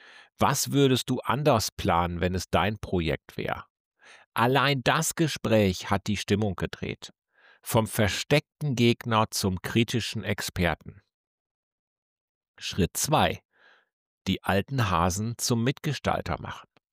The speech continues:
Wir haben Klaus offiziell in das Projekt geholt, aber mit einer klaren Rolle. Nicht als Feigenblatt, sondern als Realitätscheck. Seine Aufgabe? Jeden Prozessschritt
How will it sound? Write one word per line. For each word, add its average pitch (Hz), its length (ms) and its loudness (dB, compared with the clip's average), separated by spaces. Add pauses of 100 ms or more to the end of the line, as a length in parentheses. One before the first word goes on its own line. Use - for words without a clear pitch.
(680)
Wir 113 200 6
haben 139 260 0
Klaus 139 380 4
offiziell 147 600 2
in 143 120 2
das 135 220 0
Projekt 147 440 0
geholt, 87 480 -6 (120)
aber 123 260 4
mit 123 260 0
einer 120 260 0
klaren 123 540 0
Rolle. 143 400 0 (540)
Nicht 127 380 -2
als 117 260 0
Feigenblatt, 110 840 -2 (400)
sondern 110 420 2
als - 420 -4 (220)
Realitätscheck. 95 1300 0 (960)
Seine 135 460 4
Aufgabe? 131 640 2 (420)
Jeden 147 440 2
Prozessschritt - 1080 0